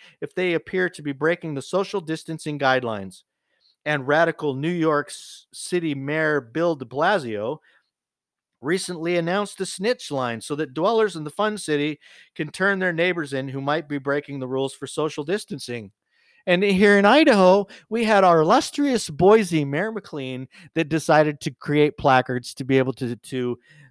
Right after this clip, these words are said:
to, um, to do that snitch line. Are, do, is there any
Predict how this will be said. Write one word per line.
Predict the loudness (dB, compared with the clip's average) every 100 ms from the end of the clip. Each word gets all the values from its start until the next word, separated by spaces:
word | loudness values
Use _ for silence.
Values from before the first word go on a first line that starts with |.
| _
to, | -6 -4 -4 -4
um, | -2 -2 -4 -8 _ _ _
to | -4
do | 2 4
that | 4 2
snitch | -2 -4 -4 -6
line. | -10 -10 -14 _ _ _ _ _
Are, | -4 -2
do, | -2 -4 -6 _
is | -4 0
there | 4 6
any | 6 6 4